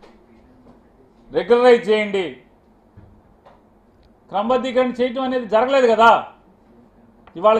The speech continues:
జగన్మోహన్ రెడ్డి గారి ప్రభుత్వం మేనిఫెస్టోలో ఇచ్చింది, కాంట్రాక్ట్ ఉద్యోగస్తుల్ని మేము క్రమబద్ధీకరిస్తామని చెప్పారు. ఈ రాష్ట్రం విడిపోయింది రెండు వేల పద్నాలుగు, కొత్త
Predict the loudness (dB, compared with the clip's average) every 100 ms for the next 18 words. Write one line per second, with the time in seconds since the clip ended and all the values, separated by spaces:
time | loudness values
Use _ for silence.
0 | 0 -4 0 0 2 2 2 0 0 -4
1 | -2 -4 -2 -2 0 0 0 0 0 0
2 | -2 -2 2 0 0 0 0 -4 -8 -2
3 | 0 0 -2 -6 -6 -10 -16 _ _ _
4 | -16 -6 -2 -2 -4 -8 _ -8 -8 -4
5 | -4 -2 -2 -2 -4 -2 0 0 -2 -8
6 | -6 -8 -10 _ _ _ _ _ _ _
7 | _ _ _ _ _ _ _ -6 2 2
8 | 2 0 2 0 0 -2 -2 -2 -2 0
9 | -2 -2 -2 -2 -6 -12 _ -10 -6